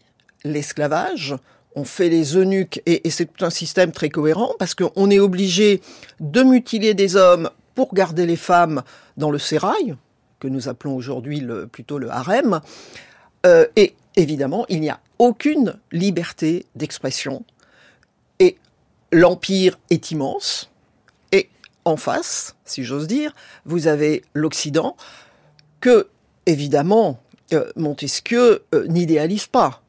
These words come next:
parce que c'est là qu'il évoque justement le système de l'eau qui a complètement appauvri, euh, qui a jeté dans la misère beaucoup de gens. Il a, comme le disait Hugo, il évoque Louis quatorze qui a littéralement ruiné son pays à force de guerre.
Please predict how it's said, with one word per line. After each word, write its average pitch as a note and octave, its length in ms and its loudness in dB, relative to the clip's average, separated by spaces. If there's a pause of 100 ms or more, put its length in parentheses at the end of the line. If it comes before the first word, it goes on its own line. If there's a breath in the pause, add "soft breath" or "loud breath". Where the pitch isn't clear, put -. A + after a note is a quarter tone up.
parce - 200 -8
que D#3+ 200 0 (200)
c'est - 220 -6
là D#3 140 2
qu'il C#3 200 -6
évoque D3+ 300 2
justement D3+ 560 -4
le D3+ 140 -2
système C#3 360 -8
de C3+ 80 -6
l'eau F3 260 0
qui C#3+ 220 -6
a G#2 160 -2 (260 soft breath)
complètement D#3+ 500 -6
appauvri, D#3 680 0 (340 loud breath)
euh, D3+ 100 2
qui C#3+ 220 -4
a A#2+ 240 -2 (100)
jeté F3+ 420 0
dans D3+ 100 -2
la C3 120 -2
misère F3 680 0 (400 soft breath)
beaucoup D#3+ 360 -4
de D#3 120 -4
gens. C4 200 0
Il D#3 280 -2
a, A#2 280 0
comme D3+ 340 0
le D3 140 2
disait C#3 260 -2
Hugo, G#3+ 500 2
il F3 180 0
évoque E3+ 360 0
Louis D3+ 180 -6
quatorze D3+ 640 0 (260 soft breath)
qui D#3 140 -2
a D3 40 2
littéralement D3+ 580 -4
ruiné D#3+ 420 -2
son D3+ 180 -10
pays D3 460 -4
à B2 80 -6
force - 320 -10
de B2+ 140 -8
guerre. G3+ 480 0